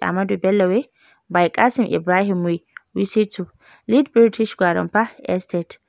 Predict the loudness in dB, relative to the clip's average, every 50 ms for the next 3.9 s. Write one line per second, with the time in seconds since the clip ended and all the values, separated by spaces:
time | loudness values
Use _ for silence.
0 | _ _ _ -20 -20 _ _ 2 4 4 4 2 -2 -4 0 0 2 2 2 0
1 | -4 -8 -12 _ -4 2 4 4 4 2 0 -6 -10 -8 _ 0 0 0 0 0
2 | -2 -6 -6 -8 _ _ _ _ _ _ _ _ 0 2 2 2 0 0 0 0
3 | 0 0 -2 -4 -4 -4 -2 -2 -2 -2 -2 -2 -2 -2 -2 -2 -2 -2